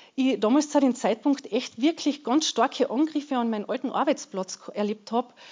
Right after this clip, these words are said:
nachdem ich damals Ja zu Jesus gesagt hab. Gott hat dann auch im Laufe der letzten Jahre, ja, sehr häufig zu mir gesprochen über Bibelverse, über Träume, über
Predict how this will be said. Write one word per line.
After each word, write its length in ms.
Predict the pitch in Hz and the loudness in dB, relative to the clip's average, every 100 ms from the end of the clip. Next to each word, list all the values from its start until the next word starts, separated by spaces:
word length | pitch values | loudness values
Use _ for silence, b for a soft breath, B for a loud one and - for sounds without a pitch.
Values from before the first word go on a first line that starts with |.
| B B B B - | B B B B -6
nachdem 320 | 226 - 254 | -6 -2 -2
ich 60 | |
damals 380 | 233 240 240 - | 0 0 -2 -4
Ja 180 | 190 208 | -8 -8
zu 140 | - | -6
Jesus 360 | 220 202 254 254 | -6 -6 -8 -10
gesagt 300 | - 185 - | -8 -10 -6
hab. 140 | 180 175 - _ _ _ _ _ _ b b b b b b b | -10 -10 -20 _ _ _ _ _ _ b b b b b b b
Gott 160 | 240 262 | 0 2
hat 140 | 330 | 4
dann 240 | 269 277 269 | 4 4 2
auch 220 | 226 254 | 2 4
im 140 | 277 | 6
Laufe 280 | 226 226 311 | 6 4 6
der 100 | 262 | 4
letzten 440 | 220 254 - 285 | 4 0 0 2
Jahre, 560 | 220 202 240 285 254 196 - - | 2 2 2 4 4 2 -6 -6
ja, 200 | 190 254 | 0 0
sehr 260 | - 262 190 | 2 0 4
häufig 400 | 208 320 277 - | 2 2 -4 -2
zu 120 | 233 | -2
mir 140 | 214 | -2
gesprochen 520 | 202 - - 226 - | -4 -10 -6 -6 -2
über 260 | 226 214 196 B B | 0 2 0 B B
Bibelverse, 800 | _ 277 302 202 202 214 220 226 | _ 0 2 2 -2 -2 -2 -2
über 240 | 226 208 208 | 0 -2 -4
Träume, 500 | - 190 254 254 214 | -4 -2 0 0 0
über 240 | 202 190 | -2 -4